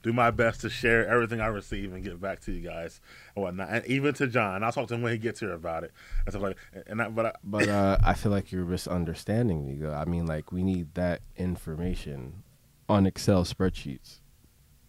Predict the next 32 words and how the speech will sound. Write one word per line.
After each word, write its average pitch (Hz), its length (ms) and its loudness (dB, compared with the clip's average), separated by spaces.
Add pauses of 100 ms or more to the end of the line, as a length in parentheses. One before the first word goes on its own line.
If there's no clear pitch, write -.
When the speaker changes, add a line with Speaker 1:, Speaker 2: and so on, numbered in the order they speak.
(840)
Speaker 2:
That's, 101 260 0
that's - 280 6
what 82 100 2
I'm 82 100 -2
talking 73 300 -10
about. - 260 -16
Speaker 1:
What 131 60 0
do - 0 -
you 147 60 2
mean, 113 120 -2
like, 101 140 -6
okay, 110 180 -8
a 87 60 -8
person 120 360 -4
in 107 80 -12
a 95 60 -10
comment 120 380 -8
and 131 60 -16
stuff 135 200 -14
like 139 160 -14
that, 147 160 -12
or, 92 180 -10 (320)
or 87 100 -10
thought 113 340 -6
or 135 80 -10
whatever? 143 240 -10 (140)
Okay, 131 300 -12
we 196 60 -16
can 127 80 -14
do 135 80 -14
that 135 160 -12
too. 117 180 -12